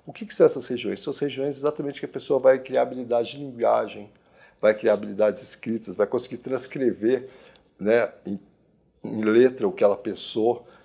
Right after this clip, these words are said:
E isso, às vezes, você pode fazer um ambiente que você força isso a acontecer mais cedo,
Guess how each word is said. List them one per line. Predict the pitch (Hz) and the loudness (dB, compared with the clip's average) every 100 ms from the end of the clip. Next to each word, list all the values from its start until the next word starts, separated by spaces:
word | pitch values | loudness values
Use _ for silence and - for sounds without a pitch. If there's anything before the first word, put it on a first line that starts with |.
| _ | _
E | 117 120 - | -10 -10 -2
isso, | 123 - 160 | -2 0 2
às | 139 120 | 2 2
vezes, | 127 135 | -2 -2
você | 151 - | -6 -6
pode | - 143 | 4 4
fazer | - 123 | 6 -4
um | 127 | -2
ambiente | 127 104 127 151 | -2 0 0 0
que | - | -4
você | 139 | -4
força | - 160 165 - | 4 6 6 4
isso | 123 | -6
a | |
acontecer | 117 104 - 90 | -6 -10 -8 -8
mais | 85 | -8
cedo, | - - | -10 -14